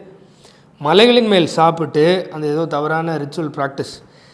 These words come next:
தன் அயலானுடைய மனைவியை தீட்டுப்படுத்தி, சிறுமையும் எளிமையும் உள்ளவனை ஒடுக்கி, கொள்ளைக்காரனாய் இருந்து, அடைமானத்தை திரும்ப கொடாமல்,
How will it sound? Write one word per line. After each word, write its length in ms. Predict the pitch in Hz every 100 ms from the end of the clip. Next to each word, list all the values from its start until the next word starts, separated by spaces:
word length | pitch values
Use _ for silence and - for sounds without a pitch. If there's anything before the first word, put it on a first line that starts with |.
| _ _ _
தன் 220 | - 185
அயலானுடைய 680 | 175 180 233 269 262 233 202
மனைவியை 520 | 180 185 214 214 196
தீட்டுப்படுத்தி, 1000 | - 220 208 208 185 151 - 147 180 196
சிறுமையும் 840 | 180 - - 240 262 254 196 190 226
எளிமையும் 600 | 196 196 226 233 226 196
உள்ளவனை 500 | 196 190 180 165 143
ஒடுக்கி, 800 | 180 190 - 196 170 208 214 - - - - - -
கொள்ளைக்காரனாய் 720 | 208 247 247 233 220 196 180
இருந்து, 520 | 180 202 165 165 190
அடைமானத்தை 920 | 175 139 170 190 190 185 175 185 180 180
திரும்ப 500 | - 202 220 214 214
கொடாமல், 720 | 160 156 156 139 143 170 180